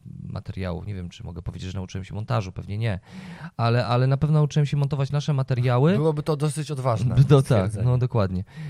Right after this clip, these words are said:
Speaker 1: E, ale nauczyłem się montować nasze materiały, wiem, w-, jakie montować, co jest dla nas istotne, co jest ważne i co wy lubicie w tych materiałach. Jakby nauczyłem się tego stylu naszego, naszego,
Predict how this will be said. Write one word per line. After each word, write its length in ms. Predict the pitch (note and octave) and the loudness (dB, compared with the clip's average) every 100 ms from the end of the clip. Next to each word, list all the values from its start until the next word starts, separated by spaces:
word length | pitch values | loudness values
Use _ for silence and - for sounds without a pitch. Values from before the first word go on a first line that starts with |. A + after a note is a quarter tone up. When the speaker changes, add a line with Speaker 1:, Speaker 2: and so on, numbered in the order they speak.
| B2 - | -8 -2
Speaker 1:
E, 580 | G#2 G#2+ A2 A2 A2 A2 - - - _ | 2 4 4 4 4 2 -2 -18 -20 _
ale 220 | C#3 C#3 D#3+ | 2 4 4
nauczyłem 340 | E3 - E3+ | 4 2 0
się 120 | D#3+ | 2
montować 360 | D#3+ D#3+ D3 C#3+ | 2 2 0 0
nasze 260 | D#3+ - | 0 0
materiały, 640 | D#3 D3+ D#3 D3+ E3 G#3 G#3 | 0 2 2 2 2 2 0
wiem, 320 | D3 E3 D#3 | 2 2 2
w-, 260 | - - C#3 | 0 -8 2
jakie 360 | D3+ C#3+ D3 | 2 4 2
montować, 540 | C#3+ C#3 D3 C3 C3+ - | 2 2 2 2 -2 -2
co 160 | C3+ | 0
jest 180 | C3 B2 | 2 2
dla 100 | B2+ | 0
nas 200 | B2+ - | 0 -2
istotne, 360 | B2 - C3 B2+ | -4 -4 -2 -4
co 120 | A#2 | -4
jest 120 | A2+ | -2
ważne 440 | A2+ A#2+ A2+ A#2 A2+ | 0 0 0 0 -2
i 120 | A#2 | -4
co 160 | - | -2
wy 140 | A2+ C3 | 4 4
lubicie 520 | A2+ G#2 G#2 E3+ B3+ | 4 -2 -4 -4 -4
w 40 | - | -8
tych 140 | A#2 | -8
materiałach. 680 | A2+ A2+ A2 G#2+ A2 F3+ - - | -6 -4 -4 -2 0 -2 -4 -10
Jakby 220 | G#2 G#2 | -8 -8
nauczyłem 340 | A2 G#2+ A#2 A2 | -8 -6 -6 -6
się 80 | A2+ | -8
tego 160 | A2 | -8
stylu 380 | - - B2 A2+ | -6 2 2 2
naszego, 520 | G2 - G2 F#2+ F2 F2 | -2 -6 -4 -4 -4 -6
naszego, 680 | F#2 G2+ - F#2+ F#2 F#2 | -8 -8 -8 -4 -4 -4